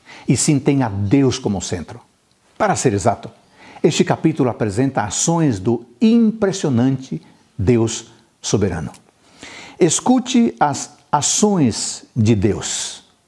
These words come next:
"Eu dei muitos descendentes a Abraão. Eu tirei vocês do Egito. Eu socorri vocês ao atravessar o mar. Eu fiz com que vocês vencessem os amorreus, os perizeus, os heteus,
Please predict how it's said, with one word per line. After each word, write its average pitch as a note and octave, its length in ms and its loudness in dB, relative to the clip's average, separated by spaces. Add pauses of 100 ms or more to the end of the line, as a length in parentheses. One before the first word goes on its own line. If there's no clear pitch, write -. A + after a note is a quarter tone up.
(840)
"Eu C3 320 2
dei B2 320 2
muitos B2+ 460 0
descendentes A#2+ 800 0
a - 20 0
Abraão. A2 500 0 (1120)
Eu D3+ 320 4
tirei D3 320 2
vocês C3+ 440 0
do C3 100 2
Egito. A#2 360 -2 (1000)
Eu A3+ 240 4
socorri F#3+ 560 0
vocês F3 480 0
ao D3+ 140 0
atravessar B2 500 -2
o A#2+ 60 2
mar. G2 300 -2 (1000)
Eu E3 220 4
fiz D#3+ 260 0
com C#3+ 160 2
que C3 100 -2
vocês A#2 360 0
vencessem A#2+ 600 0
os A#2 140 0
amorreus, A#2 600 0
os G#2+ 120 -4
perizeus, A2+ 640 0
os A2+ 200 0
heteus, - 480 -2